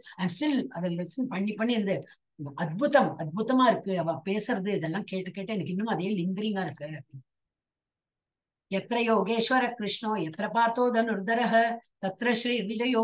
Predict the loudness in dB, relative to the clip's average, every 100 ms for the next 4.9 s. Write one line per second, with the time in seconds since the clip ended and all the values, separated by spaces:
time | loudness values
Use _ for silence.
0 | 0 -2 -2 -4 -4 -2 2 4 4 0
1 | -2 -2 0 0 -2 -2 0 0 2 0
2 | 0 0 0 0 0 0 0 0 -2 -4
3 | -6 -10 -6 -6 -8 -14 -6 0 2 4
4 | 4 6 6 4 2 -4 -2 -2 -2